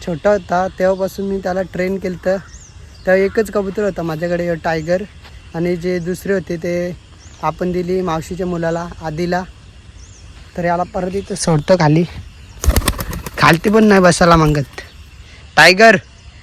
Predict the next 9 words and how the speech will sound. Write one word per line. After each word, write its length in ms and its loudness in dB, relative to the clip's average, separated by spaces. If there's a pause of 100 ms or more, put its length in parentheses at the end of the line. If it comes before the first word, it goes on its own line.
(1300)
हे 100 -2
बघा, 240 -2 (1000)
तर 200 0
मोरपीस 460 2
आपला 220 2 (100)
तिथंच 300 0
आहे. 180 0 (1900)
तर 100 2
मित्रांनो 460 0